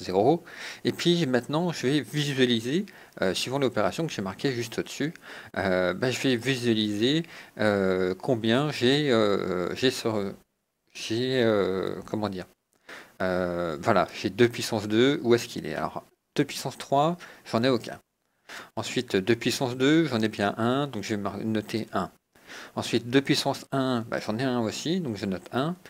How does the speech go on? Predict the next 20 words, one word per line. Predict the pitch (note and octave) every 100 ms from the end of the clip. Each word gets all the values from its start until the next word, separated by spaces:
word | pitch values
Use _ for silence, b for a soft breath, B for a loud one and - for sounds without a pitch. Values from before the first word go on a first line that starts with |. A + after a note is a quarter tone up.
| B B -
Et | G#2
deux | A2
puissance | B2 A#2 B2 F#2+
zéro, | G2+ F2+ A#2+ D#3+
on | B2
l'a | A#2
vu | G#2+ G2+
aussi, | F#2 - B2+ D3
j'en | B2+ G#2+
ai | F#2+
un, | F#2+ B2+
donc | C#3 B2
je | -
note | C3 A#2+ A#2 -
un. | F#2 - _ B B B
Donc | C3 C3+
voilà | D3+ E3+
la | B2
représentation | B2+ C#3 B2 C3 C3+ - E3
binaire | B2 A2+ A#2+ B2+ E3+ -